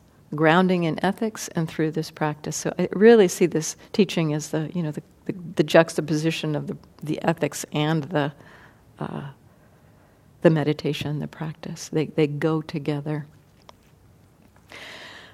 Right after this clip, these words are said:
So Angulimala became fully awakened. And, um, still when he went on alms rounds,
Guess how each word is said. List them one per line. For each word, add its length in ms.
So 340
Angulimala 720
became 360
fully 300
awakened. 680
And, 480
um, 420
still 340
when 160
he 120
went 220
on 160
alms 400
rounds, 560